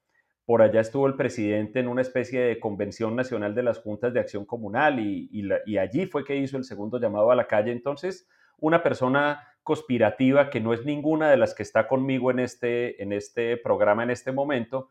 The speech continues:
me dijo, "Mire, la mermelada no va para el Congreso, la mermelada va para las juntas de acción comunal, para que las juntas de acción comunal empiecen a sacar la gente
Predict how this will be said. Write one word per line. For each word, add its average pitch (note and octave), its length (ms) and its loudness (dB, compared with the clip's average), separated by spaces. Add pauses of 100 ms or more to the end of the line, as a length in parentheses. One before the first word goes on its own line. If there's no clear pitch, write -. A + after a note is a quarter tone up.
(140)
me A#2 120 -4
dijo, B2+ 200 0
"Mire, C3 400 -2 (340)
la B2+ 220 6
mermelada C3 580 4
no D3+ 240 2
va D3+ 180 8
para C#3 140 4
el A#2+ 140 -2
Congreso, A#2+ 440 -2 (140)
la A2+ 140 2
mermelada A#2 500 2
va C3+ 180 8
para C3 200 4
las G2+ 200 -4
juntas D#3+ 360 -4
de B2 80 2
acción A2 240 -6
comunal, B2+ 500 -4 (320)
para A2+ 240 8
que B2 100 0
las A2+ 160 6
juntas C#3 280 -2
de C#3 60 2
acción A#2+ 200 -6
comunal B2+ 320 -4
empiecen D3 480 -2
a C#3+ 60 0
sacar A2 340 -2
la B2 120 0
gente A#2+ 440 -6